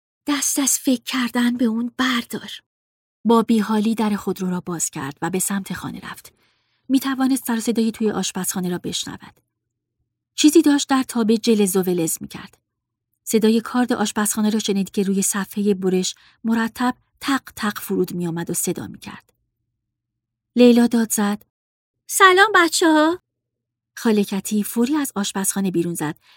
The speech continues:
و دستش را با حوله‌ای که روی شانه‌اش انداخته بود خشک کرد. «لیلا خدای من، خوشحالم دوباره می‌بینمت. خیلی دلتنگت بودیم.»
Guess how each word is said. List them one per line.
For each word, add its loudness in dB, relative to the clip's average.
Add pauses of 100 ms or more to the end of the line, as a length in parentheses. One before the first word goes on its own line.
(120)
و -2
دستش -2
را 2
با 0
حوله‌ای 0
که -2
روی 0
شانه‌اش -6
انداخته -4
بود -6
خشک -12
کرد. -16 (1000)
«لیلا 6
خدای 6
من، 2 (520)
خوشحالم 2
دوباره 6
می‌بینمت. 2 (260)
خیلی 6
دلتنگت 2
بودیم.» 0